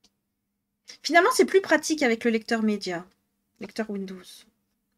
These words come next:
Je peux mettre plus facilement sur pause. Non, je suis pas comme Taz, j'ai pas la peur du facteur. <laughs>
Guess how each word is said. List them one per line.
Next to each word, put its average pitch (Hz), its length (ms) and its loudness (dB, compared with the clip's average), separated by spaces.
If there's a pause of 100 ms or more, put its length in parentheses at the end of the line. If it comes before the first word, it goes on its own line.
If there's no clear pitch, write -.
(600)
Je - 140 -10
peux 220 100 0
mettre 226 180 -2
plus 320 140 -8
facilement 285 400 -2
sur 247 240 -10
pause. 277 520 -6 (1800)
Non, 330 140 8 (120)
je 508 60 2
suis 320 120 4
pas 311 140 8
comme 320 240 4
Taz, 294 340 6
j'ai 220 140 4
pas 262 120 4
la 247 120 10
peur 254 200 0
du 220 100 -4
facteur. 226 560 0 (640)
<laughs> 311 40 12